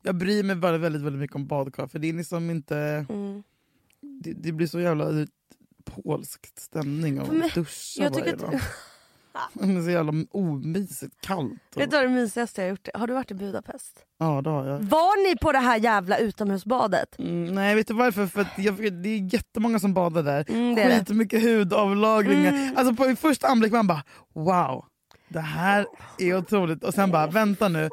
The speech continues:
Speaker 2: Fan.
Speaker 1: alla de människor som pruttar
Speaker 2: Ja.
Speaker 1: <laughs> i vattnet
Speaker 2: Mm.
Speaker 1: och det är deras otvättade
Speaker 2: Pissar.
Speaker 1: anus."
Speaker 2: Pissar i vattnet.
Speaker 1: Pissar.
Speaker 2: Det tror jag med.
Speaker 1: Hudavlagringar. Folk som, du vet att man kliar sig efter duschen och det kommer lite hud
Speaker 2: Aj,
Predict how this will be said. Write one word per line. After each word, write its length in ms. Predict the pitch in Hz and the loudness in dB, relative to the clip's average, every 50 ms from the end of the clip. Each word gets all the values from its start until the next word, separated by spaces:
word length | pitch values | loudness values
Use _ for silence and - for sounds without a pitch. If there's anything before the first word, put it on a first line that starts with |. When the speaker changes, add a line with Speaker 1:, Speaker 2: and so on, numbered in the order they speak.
| - - | -6 -8
Speaker 2:
Fan. 280 | 180 220 233 247 247 214 | -6 -4 -2 -2 0 2
Speaker 1:
alla 280 | 202 202 202 220 233 | 2 2 2 2 2
de 200 | 208 196 185 185 | 2 2 2 2
människor 300 | 190 185 180 190 175 180 | 2 2 2 2 0 0
som 140 | 175 175 160 | 0 -2 -2
pruttar 680 | - - - 247 226 - _ _ - 202 196 214 220 214 - _ _ _ _ - | -2 2 2 2 2 0 _ _ 0 2 2 2 2 0 -4 _ _ _ _ -4
Speaker 2:
Ja. 420 | 214 208 196 196 196 196 190 196 | -4 -4 -2 -4 -6 -8 -4 0
Speaker 1:
<laughs> 40 | 196 | 0
i 40 | 254 | 0
vattnet 640 | 214 202 214 247 262 - _ - 226 226 220 220 - | 2 2 2 0 0 -2 _ -2 2 2 2 2 0
Speaker 2:
Mm. 500 | 226 226 220 214 214 208 208 202 202 196 _ | -2 -4 -2 -2 -2 -4 -4 -6 -8 -8 _
Speaker 1:
och 140 | - 214 208 | 0 0 2
det 80 | 208 220 | 2 2
är 40 | |
deras 300 | 196 202 208 202 190 - | 2 4 2 2 2 0
otvättade 720 | - - 240 220 190 196 - 311 294 220 202 - - 214 254 | 0 0 2 2 2 2 2 2 2 2 2 2 4 6 6
Speaker 2:
Pissar. 380 | - - - 226 233 233 233 | 6 6 6 4 4 4 4
Speaker 1:
anus." 560 | 220 185 175 165 170 190 - - - - - _ _ | 4 2 2 2 0 0 -2 -6 -12 -14 -16 _ _
Speaker 2:
Pissar 260 | - 220 - - 208 | -10 -10 -8 -8 -8
i 20 | 226 | -8
vattnet. 340 | 233 254 - - 254 254 - - - _ _ _ _ _ _ _ - | -8 -10 -12 -12 -14 -16 -18 -20 -20 _ _ _ _ _ _ _ 0
Speaker 1:
Pissar. 420 | 277 262 - - - 175 196 202 - - - - - | 0 0 2 2 2 2 2 2 0 -6 -16 -12 -10
Speaker 2:
Det 80 | 214 | -8
tror 140 | 202 - 285 | 0 2 4
jag 140 | 294 294 262 | 6 6 6
med. 40 | 196 220 | 6 4
Speaker 1:
Hudavlagringar. 640 | 208 196 196 196 196 196 196 190 190 190 196 208 208 - - - _ | 4 4 4 4 4 4 4 4 4 4 2 2 2 0 -6 -10 _
Folk 160 | - 254 233 | 0 2 2
som, 100 | - 240 208 - | 2 2 0 2
du 80 | - 262 | 2 0
vet 100 | 285 - | 2 4
att 60 | 262 | 4
man 120 | 254 247 220 | 4 4 2
kliar 260 | - 240 240 233 233 | 2 2 2 4 4
sig 140 | - 226 202 | 4 2 0
efter 120 | 180 185 | 2 2
duschen 260 | 185 226 - - 196 | 0 0 2 2 0
och 40 | 180 | 0
det 60 | 185 | 2
kommer 180 | - 190 180 175 | 2 2 0 0
lite 160 | 170 160 - | 0 0 2
hud 160 | 180 185 202 | 2 4 6
Speaker 2:
Aj, 60 | 240 | 6